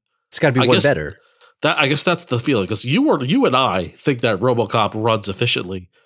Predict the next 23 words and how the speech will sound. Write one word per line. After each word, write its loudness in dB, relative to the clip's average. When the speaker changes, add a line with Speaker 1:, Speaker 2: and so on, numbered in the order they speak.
Speaker 2:
That 2
is -2
maybe 2
a 2
little 2
cold-blooded. 0
Will 0
shoot 0
you -2
when -2
maybe 2
an 2
arrest 0
could -2
be -2
made, -2
but -2
I 2
feel 0
like -2
to 2
their 2
liking, 0